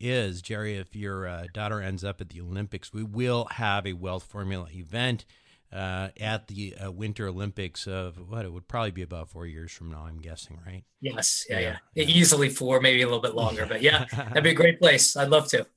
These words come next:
Speaker 2: <laughs>
Speaker 1: So let's talk a little bit about Wealth Formula, 'cause I think the whole idea on this is that one thing that I discovered at this meetup, um, uh, and, and, and one of the reasons that this is, I think, a very useful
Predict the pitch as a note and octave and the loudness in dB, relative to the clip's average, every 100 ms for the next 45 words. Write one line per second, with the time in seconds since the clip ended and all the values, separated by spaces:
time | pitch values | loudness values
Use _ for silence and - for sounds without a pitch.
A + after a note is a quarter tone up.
0 | - - F#3 - E3+ - - - G3 B3 | -4 4 2 2 -6 -4 0 4 8 8
1 | - A#3 A#3+ A#3+ A3+ A3 G3+ G#3 G#3 D#3+ | 8 8 8 8 4 2 2 2 0 4
2 | E3+ E3+ E3 - B2+ C#3+ D#3+ - D3 C#3+ | 6 6 4 -4 -4 2 2 0 -2 0
3 | D3+ C3+ G#2+ F#2+ C3 C#3 F#3+ F3+ D#3+ E3+ | 0 -2 -2 -4 -4 -2 -2 2 0 2
4 | G3+ E3 A#2+ A#2 B2+ C3 G#2 G2 G#2 G2+ | 2 2 -2 -2 0 0 -2 -4 -4 -6
5 | - G2+ F2+ G#2+ G#2 B2+ F3 E3+ C#3+ A2 | -6 -8 -6 -8 -4 -2 0 0 0 -2
6 | G#2+ - A#2 G#2+ G#2+ F#2 - F#2+ G#2 G#2+ | -2 -4 -4 -2 -2 -4 -6 -10 -6 -2
7 | G#2+ G#2 G#2 _ _ _ _ - G2+ F#2+ | -2 -2 -4 _ _ _ _ -12 -8 -6
8 | F2+ F2+ E2+ - - G2 F2+ F#2 G2+ G2+ | -6 -8 -10 -16 -12 -10 -10 -10 -8 -6
9 | F#2+ F#2 G2 F2+ - A2 G2+ A#2 A#2+ G2+ | -6 -6 -6 -8 -8 -8 -4 -4 -4 -4
10 | G#2 F#2+ F#2+ D#2+ G2+ F#2 G2 E2 - _ | -4 -6 -8 -10 -10 -10 -10 -12 -14 _
11 | _ _ _ G#2+ G2 A#2+ G#2 F#2 G#2 G2 | _ _ _ -8 -4 -4 -4 -4 -4 -4
12 | F#2 G2+ - G2+ F#2 F2 | -4 -6 -8 -10 -8 -10